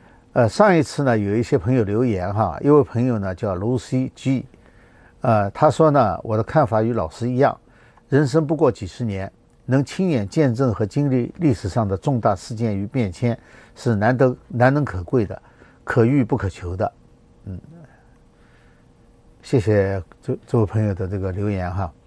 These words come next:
还有一位朋友呢是 Connecticut，呃，V-，V-，versus covid，呃，他提出谁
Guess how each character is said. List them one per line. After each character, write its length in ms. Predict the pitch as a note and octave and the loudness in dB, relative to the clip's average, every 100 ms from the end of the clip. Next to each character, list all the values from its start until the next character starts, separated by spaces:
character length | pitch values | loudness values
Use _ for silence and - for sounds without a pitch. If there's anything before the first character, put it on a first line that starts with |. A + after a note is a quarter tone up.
| - - - | -20 -20 0
还 160 | D#3+ | 4
有 100 | F#3 | 6
一 40 | E3 | 8
位 140 | D#3 C3 - | 8 4 0
朋 160 | C3+ | 0
友 140 | C3+ A#2 | 2 2
呢 200 | A2 G2+ | 0 -2
是 160 | - A#2 G#2+ - | -2 -2 -2 -2
Connecticut， 720 | - G#2+ C#3 - A2 - G2+ - - - _ _ - | -2 2 0 0 -6 -2 -4 -4 -20 -20 _ _ -10
呃， 340 | A#2+ G2+ G2 F#2 | -4 -4 -4 -4
V-，V-，versus 2750 | A2+ A#2+ - - _ _ _ _ _ - B2 A#2 A#2+ - - _ _ - - _ _ _ - - C3+ C#3+ D3 B2 - _ _ _ - | -2 -2 -4 -14 _ _ _ _ _ -12 -2 -2 -2 -6 -20 _ _ -20 -20 _ _ _ -12 2 6 6 4 -2 -4 _ _ _ -18
covid， 640 | - - D#3 D3+ B2+ G#2 E2 - _ _ _ _ _ _ _ _ - | -4 4 6 6 4 0 -2 -14 _ _ _ _ _ _ _ _ -2
呃， 300 | C3+ B2 A#2+ | 4 4 4
他 140 | E3 | 2
提 180 | - F3 | 2 2
出 180 | D3+ F3+ | 4 2
谁 380 | - - D#3+ | 2 4 4